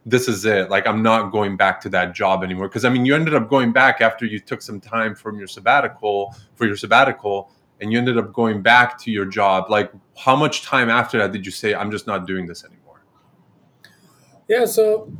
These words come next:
Speaker 2: when I started therapy, honestly, I had never done it before. I was very uncertain of what it was. It was very, uh,
Speaker 1: Right.
Speaker 2: uncomfortable, honestly, and to share your sort of deepest insecurities and, mm, sort of mental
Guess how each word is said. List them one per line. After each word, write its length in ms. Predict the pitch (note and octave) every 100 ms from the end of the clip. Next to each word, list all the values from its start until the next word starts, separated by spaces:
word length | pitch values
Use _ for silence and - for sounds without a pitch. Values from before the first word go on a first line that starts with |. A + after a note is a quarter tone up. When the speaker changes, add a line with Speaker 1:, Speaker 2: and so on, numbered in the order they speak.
| - - -
Speaker 2:
when 300 | D3 E3 A3
I 60 |
started 440 | A3 - F3+ G#3 -
therapy, 320 | F#3 F#3 G3+
honestly, 420 | F#3+ F3+ G#3 G#3 - _ _ _ _ _ _ _ _
I 100 | D3+
had 100 | E3 F3
never 220 | F3 F#3
done 180 | D#3 E3
it 100 | E3
before. 260 | D#3 E3+
I 80 | E3
was 140 | E3+ C#3+
very 580 | D#3 F#3 G3+ G3+ D#3 - -
uncertain 520 | D#3 D#3+ D#3+ D#3+ E3+ F3
of 100 | C#3
what 180 | C#3 C#3+
it 140 | C3
was. 420 | C3 D3 D#3+ D#3+
It 120 | D#3+
was 120 | D3+ C#3+
very, 420 | D3 D#3 D3+ D3+ _ -
uh, 160 | D3+ C#3+
Speaker 1:
Right. 260 | A2+ G2+ - - _ _ _ -
Speaker 2:
uncomfortable, 680 | D#3 D3 D3+ D#3+ D#3+ D#3+
honestly, 440 | D3+ D3+ D#3+ E3 D#3+
and 160 | D#3
to 60 | D3+
share 640 | - - D3+ D#3+ E3 D#3+ D#3
your 360 | D#3 D#3+ D3 C#3 _ -
sort 240 | - D3+
of 180 | D3+ C#3+
deepest 340 | D3 D3+ D#3
insecurities 680 | D#3 D3 - D3+ C#3+ C#3+ D3
and, 380 | D3 D3 C#3+ C#3+ _ _ _
mm, 460 | D#3+ D3+ D#3 D3+ D3
sort 140 | D3
of 60 | C#3+
mental 280 | C3+ D3